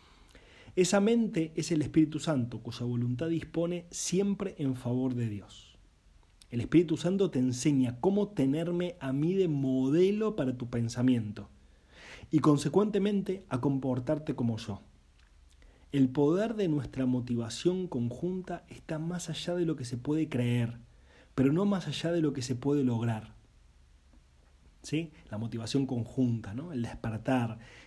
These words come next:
el, el servir a la misma mente, el servir a Dios adentro nuestro y para los demás, ¿no?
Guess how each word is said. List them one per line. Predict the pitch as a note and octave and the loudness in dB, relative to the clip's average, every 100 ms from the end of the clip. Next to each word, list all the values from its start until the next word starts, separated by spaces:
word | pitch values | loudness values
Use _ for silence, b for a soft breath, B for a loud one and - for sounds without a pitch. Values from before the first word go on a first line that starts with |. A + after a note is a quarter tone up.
| B | B
el, | B2 A#2 | -4 -2
el | A#2+ A#2+ | -2 -4
servir | - B2 A#2+ C#3 D#3+ | -2 -2 2 2 4
a | |
la | B2 | 2
misma | B2+ G#2+ B2 | 0 -2 -2
mente, | B2+ C3+ B2+ A2 - | 2 2 0 -4 -8
el | A#2 | -8
servir | - A#2+ A#2 C3+ F3+ | -6 -6 -2 0 0
a | |
Dios | B2+ C3 E3+ D#3+ - | 0 0 0 -4 -8
adentro | A#2+ B2 A#2 | -4 -4 -4
nuestro | A2+ C#3 A#2+ - D#3+ D#3+ B B | -4 -6 -8 -8 -8 -8 B B
y | B2+ | -4
para | B2+ A#2 | -2 -4
los | A2 | -6
demás, | G2 G#2+ A#2 - - | -6 -4 -4 -8 -12
¿no? | G#3+ | -12